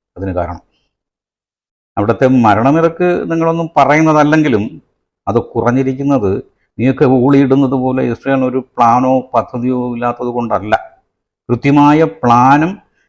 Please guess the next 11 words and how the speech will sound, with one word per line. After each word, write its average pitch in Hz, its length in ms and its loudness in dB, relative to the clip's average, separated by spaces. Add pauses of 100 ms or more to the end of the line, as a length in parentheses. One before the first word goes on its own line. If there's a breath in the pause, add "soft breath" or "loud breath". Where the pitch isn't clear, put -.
(140)
അർബൻ 127 400 2 (200)
കോമ്പാക്ട് 139 480 0 (200)
ട്രെയിനിങ്ങും 135 680 0
ഒക്കെ 135 200 -4 (100)
ലഭിച്ചിട്ടുള്ളൊരു 139 640 -4 (180)
മിലിറ്ററി 139 440 -2 (100)
തന്നെയാണ് 180 420 -2 (420)
ഇതൊക്കെ 123 260 -2
നേരിടുന്നത്. 95 500 -4 (1300)
ഇതിൻ്റെയൊക്കെ 196 340 4 (140)
പ്രധാന 165 340 2